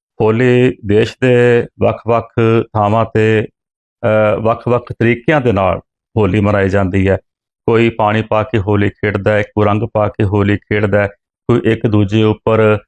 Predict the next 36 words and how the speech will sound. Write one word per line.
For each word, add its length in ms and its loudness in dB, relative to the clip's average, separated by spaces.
ਅ, 220 0
ਗੋਬਰ 460 -2
ਪਾ 200 -2
ਕੇ 200 -2
ਖੇਡਦਾ 400 -2
ਹੈ, 120 0
ਕੋਈ 320 2
ਗੰਦਗੀ 420 0
ਪਾ 220 -2
ਕੇ 180 -4
ਖੇਡਦਾ 480 0
ਹੈ 180 0
ਔਰ 540 2
ਲੱਠ 360 0
ਮਾਰ 240 2
ਹੋਲੀ 360 0
ਵੀ 140 0
ਹਿੰਦੁਸਤਾਨ 580 0
ਦੇ 80 0
ਵਿੱਚ 220 -2
ਖੇਡੀ 340 -2
ਜਾਂਦੀ 420 0
ਹੈ। 140 0
ਇਹ 120 2
ਬਾਕੀ 300 -2
ਧਰਮਾਂ 360 -2
ਦੀ 120 0
ਆਪੋ 320 0
ਆਪਣੀ 300 -2
ਇੱਕ 120 -2
ਪਰੰਪਰਾ 440 -2
ਹੈ, 60 -2
ਪਰ 120 -2
ਕਲਗੀਧਰ 580 -2
ਪਾਤਸ਼ਾਹ 480 -4
ਨੇ 100 -4